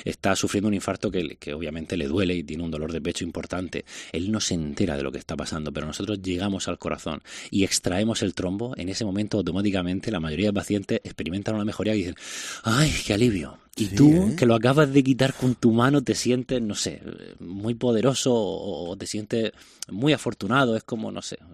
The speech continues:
Speaker 1: ser
Speaker 2: Sí.
Speaker 1: Dios, no, no, no lo
Speaker 2: Qué
Speaker 1: entiendo,
Speaker 2: bueno.
Speaker 1: no te, no te lo puedo explicar, pero es
Speaker 2: Qué bueno.
Speaker 1: maravilloso, sí.
Speaker 2: Doctor, déjame que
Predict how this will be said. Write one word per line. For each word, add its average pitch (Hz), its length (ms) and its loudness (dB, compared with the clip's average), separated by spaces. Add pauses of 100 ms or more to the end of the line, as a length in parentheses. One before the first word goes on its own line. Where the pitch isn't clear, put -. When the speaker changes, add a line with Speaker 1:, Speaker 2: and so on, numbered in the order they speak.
(100)
Speaker 1:
ser 92 200 -8
Speaker 2:
Sí. 85 60 -10
Speaker 1:
Dios, 85 280 -4
no, 85 160 -10
no, 90 100 -10
no 90 140 -8
lo 95 60 -6
Speaker 2:
Qué 90 80 -10
Speaker 1:
entiendo, 95 280 -4
Speaker 2:
bueno. 87 120 -4
Speaker 1:
no 92 100 -4
te, 92 80 -4
no 92 100 -6
te 101 60 0
lo 98 60 0
puedo 98 100 -2
explicar, 82 340 -4
pero 80 220 -4
es 80 60 -8
Speaker 2:
Qué - 60 -6
bueno. 85 120 -2
Speaker 1:
maravilloso, 76 340 -6
sí. 80 120 -14 (260)
Speaker 2:
Doctor, 78 260 0
déjame 82 440 0
que 78 360 -2